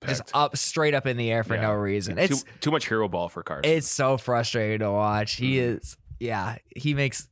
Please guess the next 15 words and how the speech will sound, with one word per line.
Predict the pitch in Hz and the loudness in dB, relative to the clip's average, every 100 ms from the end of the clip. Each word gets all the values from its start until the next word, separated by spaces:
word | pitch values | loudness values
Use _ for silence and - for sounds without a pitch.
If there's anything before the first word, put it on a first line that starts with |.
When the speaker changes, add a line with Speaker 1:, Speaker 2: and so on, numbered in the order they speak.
| - | -4
Speaker 1:
quite | 131 123 | 2 2
literally | 120 113 110 | 4 2 2
the | 110 | 0
dumbest | 107 110 110 110 - | 0 2 2 0 -2
plays | 107 101 101 | -2 0 -2
sometimes. | 101 98 113 101 95 - - - | -2 -2 -2 -2 -4 -6 -10 -14
Speaker 2:
Yeah. | 82 | -6
Speaker 1:
But | - | 0
then | 170 | 2
he'll | 170 | 2
turn | 147 156 | 2 2
around | 139 131 123 | 2 2 2
and | 117 | 0
throw | 107 120 117 | 0 2 2
a | 110 | 0